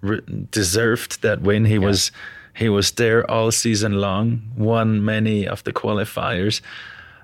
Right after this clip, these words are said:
Speaker 1: and, uh, finally took it at the final, which is super cool.
Speaker 2: True or false? This is the thing you say the most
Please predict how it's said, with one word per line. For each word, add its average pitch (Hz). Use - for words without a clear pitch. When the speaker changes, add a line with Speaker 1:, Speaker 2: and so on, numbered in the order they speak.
Speaker 1:
and, 104
uh, -
finally 107
took 120
it 107
at -
the 98
final, 101
which 95
is -
super 85
cool. -
Speaker 2:
True 180
or 160
false? 95
This 139
is 170
the 156
thing 135
you 113
say -
the 104
most 101